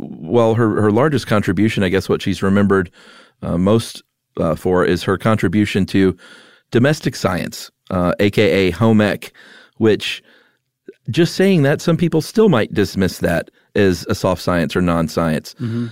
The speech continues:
Speaker 1: Uh, but it's not true, because that encompasses everything from, uh, hygienic standards in the home to, um, the, you know, the clothes we wear being safe and the food we eat being healthy.
Speaker 2: Mm-hmm.
Speaker 1: And, uh, before she came along,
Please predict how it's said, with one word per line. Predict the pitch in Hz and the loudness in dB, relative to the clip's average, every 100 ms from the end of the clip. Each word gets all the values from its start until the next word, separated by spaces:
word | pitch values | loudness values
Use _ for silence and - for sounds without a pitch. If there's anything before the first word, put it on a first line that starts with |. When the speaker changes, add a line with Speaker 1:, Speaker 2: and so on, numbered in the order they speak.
| - | -4
Speaker 1:
Uh, | 120 123 | 0 2
but | 165 | 2
it's | 180 | 2
not | 190 185 | 2 0
true, | - 147 92 80 | 0 2 2 0
because | 98 117 104 | -2 0 2
that | 120 - | 2 2
encompasses | 110 104 117 113 113 113 104 | -2 2 0 -2 -2 0 2
everything | 110 110 - 104 104 | 2 2 2 2 2
from, | 113 101 90 87 - - - - - _ _ | 2 2 2 -2 -12 -20 -20 -20 -20 _ _
uh, | - 62 50 50 - - | -8 -8 -8 -10 -10 -2
hygienic | 117 107 120 117 | 0 2 0 0
standards | - 120 113 113 107 | 0 2 4 2 2
in | 113 | 2
the | 107 | 4
home | 110 107 107 104 | 4 4 4 2
to, | 104 107 98 92 90 - - _ _ - | 2 2 4 4 0 -10 -20 _ _ -8
um, | 87 85 82 82 - - - | -4 -2 -2 -2 -4 -10 -10
the, | 98 90 | -2 0
you | 98 | 2
know, | 95 90 | 2 2
the | 87 | 0
clothes | - - 113 113 | -2 2 4 4
we | 117 113 | 2 2
wear | 113 107 | 4 2
being | 107 107 | 2 0
safe | - 107 104 98 | 2 2 2 2
and | 95 | -2
the | 90 | -2
food | - 110 107 | 0 2 2
we | 95 | -2
eat | - 104 104 - _ _ _ | -2 -2 -2 -10 _ _ _
being | 110 95 | -2 0
healthy. | 107 104 - 107 101 _ - | 0 0 2 0 -2 _ -12
Speaker 2:
Mm-hmm. | 117 113 131 - | -8 -4 -6 -2
Speaker 1:
And, | 110 104 98 92 | 0 2 2 0
uh, | 73 57 57 | -4 -4 -4
before | 98 117 170 | -4 0 0
she | - 143 | 0 0
came | 160 | 2
along, | 139 131 151 127 117 | 2 2 2 2 0